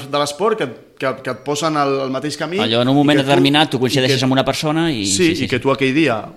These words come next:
Speaker 1: eh, dones la cara al partit, empates i diuen, "Eh, pst, cuidado." Perquè jo li deia al, al Marriba, al Reina, al Villa, "Si aquell dia,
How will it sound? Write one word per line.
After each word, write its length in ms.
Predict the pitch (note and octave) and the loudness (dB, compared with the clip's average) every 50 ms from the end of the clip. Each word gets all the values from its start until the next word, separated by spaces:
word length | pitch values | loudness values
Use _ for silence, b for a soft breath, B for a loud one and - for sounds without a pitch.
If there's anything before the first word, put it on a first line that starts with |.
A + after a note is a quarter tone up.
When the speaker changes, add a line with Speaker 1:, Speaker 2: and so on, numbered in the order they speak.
| - - B2 | -20 -20 -18
Speaker 1:
eh, 960 | A#2 G#2 G#2 G#2 G2+ G2+ G2+ G2+ G2+ - - - A2 A2 G#2 G#2 G#2 G#2+ G#2+ G#2+ | -16 -14 -14 -12 -12 -12 -12 -14 -14 -18 -20 -20 -20 -20 -20 -20 -18 -18 -16 -10
dones 240 | G#2 A#2 A#2 A#2+ G#2+ | -6 -4 -4 -4 -4
la 100 | A#2 A#2 | -4 -4
cara 160 | A#2+ B2+ A#2 | -2 -2 -2
al 80 | A#2 A2+ | -2 -2
partit, 460 | B2+ B2+ B2 - A3 B3+ C#4 - - - C3 | -4 -6 -4 -4 -4 -4 -4 -6 -10 -14 -12
empates 600 | A#2+ A2+ - D3+ D#3 D#3+ F#3+ G#3 A3+ A3 - - - - - | -10 -4 0 0 0 2 2 0 0 0 -4 -6 -14 -16 -12
i 320 | C#3+ C3 B2+ C#3+ E3+ F#3+ - D3+ B2+ | -8 -6 -4 -4 -4 -4 -6 -10 -8
diuen, 320 | B2+ B2 A#2 A2+ A2 A2+ C3 | -8 -6 -6 -8 -8 -6 -8
"Eh, 80 | C3 - | -8 -8
pst, 280 | - - - - _ _ b b b b b b b | -10 -14 -16 -16 _ _ b b b b b b b
cuidado." 340 | - A2+ A#2+ A#2+ A2 G2 - B B B B B B B B B B B _ _ | -2 0 0 0 0 -2 -10 B B B B B B B B B B B _ _
Perquè 220 | - A#2 A2 A2+ A#2 | -6 -4 -2 -2 -2
jo 60 | A#2 | 0
li 100 | B2 C3 | 2 2
deia 180 | C3 B2+ A#2+ A#2 | 2 2 2 0
al, 480 | A2+ A2+ A2 G#2+ G#2+ G#2 G#2 G#2 G2+ G2+ | 0 -2 -2 -4 -4 -4 -6 -8 -8 -8
al 140 | G2 G2 F#2+ | -8 -10 -10
Marriba, 540 | F#2 F#2+ - - C3+ C#3+ B2+ A2+ A2+ A2+ G#2+ | -12 -10 -6 -4 -4 -2 0 2 2 2 2
al 160 | G#2 G#2 G2+ | 0 -2 -4
Reina, 340 | G#2+ A#2+ C3+ C#3+ B2+ A#2 A2+ | -2 -2 0 0 0 -2 -4
al 140 | G#2+ G#2 G#2 | -6 -6 -2
Villa, 320 | A2 B2+ C3+ B2+ A2+ A2 | -2 0 0 0 0 -2
"Si 180 | - - - A#2+ | -2 -2 -2 -2
aquell 300 | A2+ G#2 C3+ C#3+ D3 C#3+ | -2 0 0 0 0 2
dia, 300 | D3+ D#3 C#3+ A#2+ A2 G2+ | 2 2 2 2 0 -2